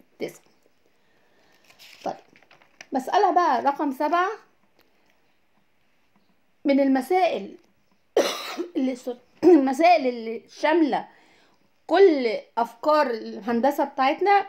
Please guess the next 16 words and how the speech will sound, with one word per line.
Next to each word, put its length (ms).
ل-، 120
البعد 840
والمنتصف، 840
فيها 200
كل 240
حاجة. 300
نقراها 300
كده 180
مع 200
بعض. 280
بيقول 200
لي 80
أ 200
ب 80
ج 400
مثلث 480